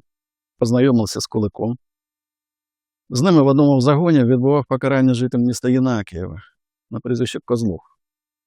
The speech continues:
Вони подружилися на зоні і були нерозлучними товаришами. Там же у колонії у Козлова виникла ідея вчинити після звільнення втрьох розбійний напад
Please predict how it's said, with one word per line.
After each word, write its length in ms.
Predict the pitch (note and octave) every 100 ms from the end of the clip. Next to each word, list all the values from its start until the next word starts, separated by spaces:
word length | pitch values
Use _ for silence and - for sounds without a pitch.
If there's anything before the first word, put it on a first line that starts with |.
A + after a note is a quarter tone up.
| _ _ _ _ _ _ _ _ _ _ _
Вони 220 | D#3+ E3
подружилися 680 | D3 C3+ C3+ C#3+ E3 D3+ D3
на 100 | D3
зоні 340 | C3+ C#3+ C3+
і 40 | C3
були 360 | C3+ D3 D3+ B2+
нерозлучними 720 | C3 C#3 C#3 D3 - C3+ C3
товаришами. 840 | B2+ B2+ B2+ - - E2 - - - _ _ _ _ _ _ _ _ _ _ _ _ _ _
Там 180 | - E3+
же 100 | C#3+
у 60 |
колонії 380 | B2+ C3+ C3 A#2+
у 60 | A#2
Козлова 360 | A#2+ A#2 A#2
виникла 380 | A2+ A#2 A#2 A#2
ідея 480 | A2 B2+ C#3+ C#3 B2+ _ _ _ _ -
вчинити 360 | D3 D3 C3 B2+
після 260 | C3 B2+
звільнення 460 | B2+ C#3+ C3 B2 A#2
втрьох 500 | - B2+ B2+ - - -
розбійний 480 | B2+ A#2+ C3+ B2+
напад 400 | B2+ B2+ A2 G2+